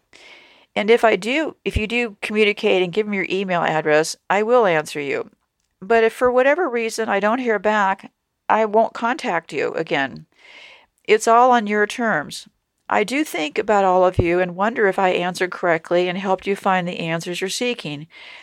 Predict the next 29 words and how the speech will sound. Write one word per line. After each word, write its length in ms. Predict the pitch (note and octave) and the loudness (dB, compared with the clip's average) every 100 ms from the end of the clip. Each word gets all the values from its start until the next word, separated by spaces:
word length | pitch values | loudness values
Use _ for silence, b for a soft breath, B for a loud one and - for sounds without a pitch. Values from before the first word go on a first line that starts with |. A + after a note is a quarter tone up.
| B | B
but 120 | A3+ G#3+ | 2 4
I 100 | A3 | 6
won't 200 | B3 - | 4 2
cross 420 | - A3 A3+ A#3+ | 2 2 2 0
any 160 | A3 | 0
lines 400 | G#3 G3 F#3+ G3+ | 0 0 0 -2
and 100 | F#3+ | -8
communicate 600 | F3 G3 G3 F#3+ A3+ F3+ | -8 -6 -2 -2 0 -2
further 380 | - A3+ A#3 F#3+ | 0 2 4 4
unless 320 | F#3 F3 F#3 | 4 2 -2
you 120 | F3+ F3+ | 0 2
elect 300 | F3 F3 - | 2 2 0
to. 360 | D3 A#2+ - _ _ _ _ _ _ _ _ _ _ _ _ _ _ _ | -2 -2 -4 _ _ _ _ _ _ _ _ _ _ _ _ _ _ _
I 60 | G3+ | 2
really 300 | A3 C#4+ C4 | 2 0 2
recognize 600 | A3 G#3 G#3+ G3 F#3+ F#3+ | 2 4 2 2 0 2
that 100 | F#3 | 2
I'm 140 | F3 | 0
rambling 460 | F3 E3+ E3+ E3+ E3+ | 0 -2 -4 -6 -4
here. 160 | F#3 | -2
I 100 | E3+ | 2
actually 360 | F3 E3+ - F3 | 2 0 0 -2
had 240 | F#3+ E3 D#3+ | 2 0 0
to 140 | D#3+ | -4
do 160 | D#3+ C#3 | -2 -2
a 60 | |
script, 460 | C#3 - D#3 C#3+ - | -2 -4 0 0 0
so, 320 | - C#3 C3+ B B B B B B _ _ | 0 0 0 B B B B B B _ _
um, 580 | F3+ F3+ F3 E3 - | -2 -2 -2 -4 -10